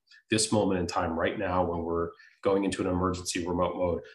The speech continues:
but what will the fall look like when we don't actually know what's going to happen, um, from the pandemic at the time. So there was a, it was a, if you remember back, it was a, a lot of, um, uh, anxiety about where we would be, what would happen in the fall, would we be back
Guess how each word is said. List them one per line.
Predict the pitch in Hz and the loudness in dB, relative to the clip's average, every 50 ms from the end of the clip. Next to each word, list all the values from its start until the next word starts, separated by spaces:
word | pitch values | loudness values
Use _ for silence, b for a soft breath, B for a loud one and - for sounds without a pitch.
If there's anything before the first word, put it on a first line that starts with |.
| B _ - | B _ -6
but | 95 | -4
what | 92 92 95 113 113 - - 135 | -2 2 4 4 4 2 2 0
will | 117 - | 0 0
the | - - | -2 -4
fall | - - 104 95 87 95 90 85 82 | -2 0 2 2 2 2 2 0 -2
look | 82 82 - | -4 -6 -6
like | - 98 92 92 - | -6 -6 -6 -4 -6
when | 95 87 87 | -4 -4 -4
we | 87 82 | -4 -2
don't | 87 90 90 90 82 87 | -2 -2 -2 -4 -4 -6
actually | 92 90 - - 92 87 | -6 -6 -6 -6 -4 -4
know | 87 87 87 87 82 82 80 80 80 - b b b b b - | -4 -4 -4 -2 -2 -2 -4 -4 -6 -8 b b b b b -8
what's | 92 - - - | -6 -6 -4 -4
going | 95 95 90 | -2 -2 -2
to | - - | -2 -2
happen, | - 90 85 - 85 82 80 80 80 80 - - | -2 -2 -2 -2 -4 -4 -4 -6 -6 -8 -10 -10
um, | 85 87 85 82 85 82 82 - - | -10 -8 -6 -6 -6 -8 -8 -4 -2
from | 98 87 90 | 0 0 0
the | 87 | 0
pandemic | 85 - - 90 85 80 85 82 82 80 - - | -2 -4 -4 -4 -4 -4 -4 -4 -6 -6 -6 -8
at | - - | -10 -10
the | - | -12
time. | - - 92 90 85 80 80 80 B B B B B B B | -10 -6 -4 -4 -2 -4 -6 -8 B B B B B B B
So | - - 113 | 0 2 4
there | 110 110 | 6 6
was | 110 107 | 6 6
a, | 143 | 6
it | - 120 | 6 6
was | 117 104 104 | 6 4 4
a, | - 104 - - | 0 -2 -6 -10
if | - - - - - | -10 -10 -8 -6 -4
you | 101 | -2
remember | 101 101 98 98 98 98 - | 0 2 2 4 4 4 4
back, | 95 90 95 95 | 4 4 2 2
it | - 101 | 0 -2
was | 87 80 92 | -4 -4 -4
a, | 87 87 87 - - | -6 -6 -6 -6 -4
a | 95 | 0
lot | 92 92 98 95 | 2 4 4 4
of, | 95 95 92 - - - 95 92 - | 4 2 0 -4 -10 -14 -16 -10 -6
um, | 98 90 85 85 85 85 85 85 85 B B B B B B B B _ - - | -4 -2 -2 -2 -2 -2 -4 -6 -8 B B B B B B B B _ -10 -8
uh, | |
anxiety | 90 87 87 95 95 92 87 92 92 95 95 98 98 92 | -6 -4 -4 -2 -2 0 0 2 4 4 4 4 4 2
about | 87 90 90 90 87 87 | 2 2 2 2 2 2
where | 87 92 95 92 | 2 2 2 4
we | 92 92 90 | 4 4 4
would | 90 85 82 | 2 4 4
be, | 104 107 110 113 | 6 6 8 8
what | 101 90 85 - | 6 4 2 0
would | - - | -2 -2
happen | 92 92 95 107 107 | -2 0 0 0 0
in | 101 | 0
the | 98 92 | 0 0
fall, | - 101 98 98 98 95 90 | 2 4 6 6 6 4 4
would | 87 85 85 - 95 | 0 -2 -2 -2 -2
we | 92 | -2
be | 87 90 90 | 0 2 0
back | 90 - - - - | 0 0 0 -2 -2